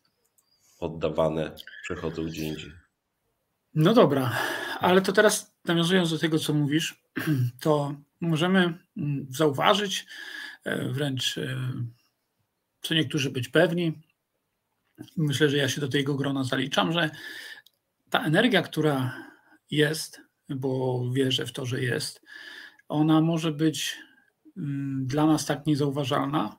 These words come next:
Speaker 2: jak wspomniałeś, dla innych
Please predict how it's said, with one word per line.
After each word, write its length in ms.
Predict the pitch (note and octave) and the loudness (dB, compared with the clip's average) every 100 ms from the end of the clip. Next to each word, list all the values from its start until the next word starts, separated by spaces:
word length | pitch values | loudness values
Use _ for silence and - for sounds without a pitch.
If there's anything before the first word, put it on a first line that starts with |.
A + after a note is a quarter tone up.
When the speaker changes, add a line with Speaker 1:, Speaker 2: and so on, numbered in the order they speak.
| _ | _
Speaker 2:
jak 100 | - | -12
wspomniałeś, 760 | B2 - C3+ C#3 - - - - _ _ - - - _ _ _ _ _ - _ _ | -12 -4 0 0 0 -2 -4 -12 _ _ -20 -20 -20 _ _ _ _ _ -20 _ _
dla 320 | F3+ C#3+ D#3 | -4 4 6
innych 560 | D3 D3 C#3 C3 B2 - | 6 4 2 -2 -4 -10